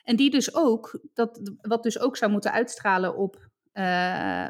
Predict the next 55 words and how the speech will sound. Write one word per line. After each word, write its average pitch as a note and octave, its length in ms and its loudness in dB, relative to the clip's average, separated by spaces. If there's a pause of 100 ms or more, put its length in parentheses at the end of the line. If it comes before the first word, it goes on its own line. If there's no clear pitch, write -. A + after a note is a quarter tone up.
op G#3 160 -4
de - 80 -6
politie, G#3+ 480 0
wat F#3+ 180 -2
ook B3+ 160 -2
gewoon A3+ 260 0
een G3 140 0
afgeleide F#3 460 -2
moet F3+ 180 -2
zijn F3+ 260 -2
van F3+ 120 -8
de F3 60 -6
samenleving F#3+ 560 0
die F3 80 0
je F3 80 0
dient. G3+ 340 -2
Althans, F#3+ 520 -2
dat F#3+ 180 -6
is - 80 -16
mijn G#3 220 2
inziens, F3 380 0
want F#3+ 180 -6
op F#3+ 100 -8
die G#3+ 140 0
manier F#3+ 220 2
maak F3+ 180 2
je - 60 -10
natuurlijk F#3 260 -4
het F3+ 100 -4
best F3+ 220 -4
verbinding F#3+ 520 2
met E3 340 0
de - 80 -20
burgers. - 560 -8 (1600)
Dus F#3+ 160 -4
ja, G3+ 380 4
ik, G#3 200 -14
ehm, G3+ 680 4 (520)
nou G#3 160 4
ja, D3 120 2
ik, G#3 180 -4
ik, G#3+ 240 -2
eh, G3 760 2
heb, A3 180 0 (100)
ik A3 100 -4
zou A3 140 2
er G#3 60 2
nog G#3 120 -2
even F#3+ 160 0
op - 60 -16
terugkomen, G3+ 480 0
omdat F#3+ 220 0
het F#3 140 -2
eigenlijk G#3+ 340 0
een, F#3+ 200 0